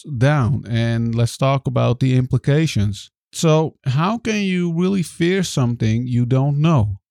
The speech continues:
The problem is that we think we know the unknown.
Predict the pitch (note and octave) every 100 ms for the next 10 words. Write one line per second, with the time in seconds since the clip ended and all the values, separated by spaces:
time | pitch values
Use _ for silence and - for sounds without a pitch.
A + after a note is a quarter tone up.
0 | _ _ A#2 - E3+ G#3+ G#3+ G#3+ A#3+ F3
1 | C#3 C#3 C#3+ D3 D3+ C#3+ - G3 A3+ C3+
2 | - - _ _ - A#2 A#2 A#2 B2 A#2
3 | G#2+ G#2 - - B2+ B2+ C3+ C3+ C3+ D3
4 | B2 F2